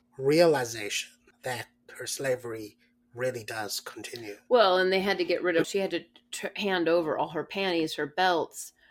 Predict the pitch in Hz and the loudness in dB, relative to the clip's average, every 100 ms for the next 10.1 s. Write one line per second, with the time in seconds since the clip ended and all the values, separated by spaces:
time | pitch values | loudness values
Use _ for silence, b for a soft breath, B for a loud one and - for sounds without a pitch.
0 | b _ 165 - - 190 180 - - - | b _ -6 -4 -2 2 4 2 -2 -6
1 | - - 185 190 196 151 151 _ - - | -6 -2 0 2 2 -2 -8 _ -12 -8
2 | - 180 175 175 170 - 160 156 143 - | 2 4 4 2 -4 0 2 4 2 -2
3 | _ - - 190 - 180 - 170 165 160 | _ -6 0 0 0 -4 -2 -2 0 0
4 | 160 143 - - 214 170 190 - - - | -2 -6 -8 -6 -4 -4 -8 -14 -20 -12
5 | - 190 185 180 196 185 175 170 165 165 | -2 0 0 2 4 8 10 10 10 4
6 | 165 - - - - _ - 190 170 - | 0 -4 -4 -8 -14 _ -2 0 0 0
7 | - - 196 - 135 - 180 - 180 170 | -2 2 2 2 -2 -2 -6 2 2 2
8 | - - 170 160 156 165 165 165 143 180 | -2 -2 0 2 2 2 0 -4 -4 -4
9 | 170 151 135 104 175 - b b - 117 | -2 -2 -4 -4 -8 -10 b b -12 -10